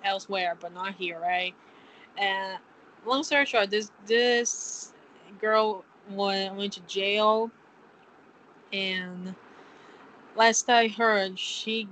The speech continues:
got, she worked, she studied her ass off to get into one of the top universities here. And not, we're not in the same states, okay? She lived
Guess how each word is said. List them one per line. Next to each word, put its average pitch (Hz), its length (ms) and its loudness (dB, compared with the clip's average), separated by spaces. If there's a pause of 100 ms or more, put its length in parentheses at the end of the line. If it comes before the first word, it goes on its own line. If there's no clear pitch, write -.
got, 196 460 2
she 202 300 -6
worked, 202 600 -6
she 190 680 -6
studied 202 360 -6
her 190 120 -6
ass 196 300 -2
off 196 200 -6
to 196 120 -12
get 185 200 -2
into 190 300 -12
one 185 180 -10
of 185 80 -12
the 180 80 -18
top 185 300 -2
universities 190 640 -4
here. 208 320 0 (1700)
And 226 160 -2
not, 349 280 6
we're 311 240 2
not 330 320 2
in 349 120 2
the 302 80 0
same 233 200 -2
states, 226 520 2
okay? 254 260 2
She 240 260 -2
lived 220 480 -2